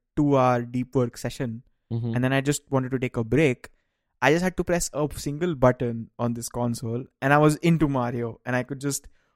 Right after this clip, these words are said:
Speaker 1: hop around for a bit, collect a couple of, like, s-, moons and stars
Speaker 2: Yeah.
Speaker 1: and, and then put it aside, back to work.
Speaker 2: <laughs>
Speaker 1: And then after work, it was, again, maybe, and I found myself picking it up,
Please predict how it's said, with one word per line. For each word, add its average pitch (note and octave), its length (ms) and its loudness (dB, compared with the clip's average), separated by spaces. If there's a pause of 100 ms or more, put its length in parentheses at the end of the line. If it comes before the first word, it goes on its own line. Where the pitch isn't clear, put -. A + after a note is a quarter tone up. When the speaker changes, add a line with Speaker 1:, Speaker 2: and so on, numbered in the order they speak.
Speaker 1:
hop C3+ 220 4
around D3 300 4
for C#3+ 140 2
a B2+ 60 4
bit, A#2 320 -2 (240)
collect C3 320 0
a C3 40 -6
couple B2 280 -4
of, - 120 -8 (120)
like, A2+ 200 -10
s-, - 140 -16 (220)
moons C3 500 0
and A#2+ 100 -12
stars B2+ 640 0
Speaker 2:
Yeah. G#2 180 -12 (260)
Speaker 1:
and, A#2 340 -2
and C3+ 140 -2
then C#3 220 0 (200)
put E3+ 120 -2
it F#3+ 100 2
aside, C3+ 500 4
back - 220 -14
to D3 100 -2
work. A#2+ 280 0
Speaker 2:
<laughs> B2 380 -8
Speaker 1:
And C3+ 260 0
then B2 360 -6 (760)
after F3 460 6
work, C3+ 460 2
it C3 180 -6
was, B2+ 460 -2 (720)
again, C#3+ 380 2
maybe, B2+ 400 -2 (440)
and E3+ 100 -2
I G#3 80 -2
found G#3+ 260 -4
myself A3+ 340 -4
picking G3 280 -8
it F#3 100 -4
up, G3 240 -2